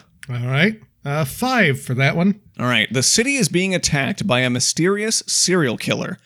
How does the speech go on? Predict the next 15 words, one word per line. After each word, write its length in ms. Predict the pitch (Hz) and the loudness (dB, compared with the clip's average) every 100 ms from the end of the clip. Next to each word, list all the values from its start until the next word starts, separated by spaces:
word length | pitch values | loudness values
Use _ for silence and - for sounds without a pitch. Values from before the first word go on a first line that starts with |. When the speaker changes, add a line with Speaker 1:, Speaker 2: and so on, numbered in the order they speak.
| _ _ | _ _
Speaker 2:
who 100 | - | -2
uses 380 | 120 123 113 123 | 0 2 0 0
magic 360 | 127 180 147 135 | 0 0 0 -2
to 80 | - | -2
bypass 540 | - 160 175 156 143 | 0 0 0 0 0
locks 400 | 123 123 170 - | 0 0 0 0
and 120 | - 127 | 0 -2
defenses, 600 | - 175 175 - 135 - - _ - | 0 0 0 0 -2 -8 -12 _ -6
brutally 540 | 135 170 196 135 113 | 0 2 4 2 2
slaying 320 | - 131 123 | 2 4 2
his 160 | 113 104 | 2 0
victims 400 | 131 - 117 113 | 0 2 0 0
in 80 | 113 | 0
the 80 | |
night. 280 | 110 107 98 | 0 -2 -4